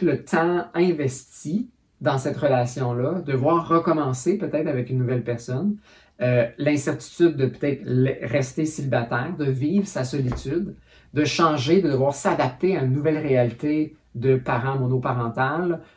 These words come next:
euh, d'avoir des, des finances qui sont peut-être plus, euh, serrées, si ça peut être le cas,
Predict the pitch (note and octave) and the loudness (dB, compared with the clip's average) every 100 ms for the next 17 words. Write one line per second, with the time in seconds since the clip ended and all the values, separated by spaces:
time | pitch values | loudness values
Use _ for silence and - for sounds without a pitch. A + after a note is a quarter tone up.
0 | _ C3+ A#2+ A#2 A2+ A2+ A2 G#2+ B2+ C3 | _ -4 0 2 0 0 0 0 2 2
1 | C3 B2+ A#2+ A#2 A2+ A2+ A#2 C3 C3 C3+ | 2 0 0 0 0 -2 -4 -2 0 0
2 | C#3 - - A#2+ G#2+ A#2+ G#2 - C3 C3+ | -2 -8 -8 -8 -4 -4 -6 -6 -4 -2
3 | C3+ C3 - - A#2 A2+ - B2 A2+ C3 | -2 -6 -18 -10 -6 -6 0 -2 0 -2
4 | C#3+ - A#2+ A#2+ A2 B2 A#2 A2+ - C#3+ | -4 -8 -8 -6 -4 -4 -2 -6 -2 2
5 | G3 | 2